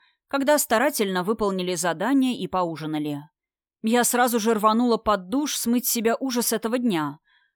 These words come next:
Заодно подумать о том, что ждет дальше. Я уже разглядывала свое осунувшееся лицо в зеркале, когда раздался грохот. Мгновение пребывала в ступоре,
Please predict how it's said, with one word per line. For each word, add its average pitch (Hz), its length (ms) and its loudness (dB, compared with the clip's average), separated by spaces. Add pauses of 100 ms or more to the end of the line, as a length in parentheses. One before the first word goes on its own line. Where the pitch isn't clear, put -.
(180)
Заодно 285 380 2
подумать 220 500 0
о 170 100 0
том, 285 320 0
что 196 280 -4
ждет 190 320 -6
дальше. 143 520 -6 (840)
Я 233 140 2
уже 226 180 2
разглядывала 214 680 0
свое 208 400 0
осунувшееся 214 640 0
лицо 202 280 -4
в 180 60 -6
зеркале, 190 580 -2 (200)
когда 240 280 0
раздался 247 480 0
грохот. - 480 -4 (440)
Мгновение 220 720 2
пребывала 214 500 0
в - 60 -8
ступоре, 185 560 -2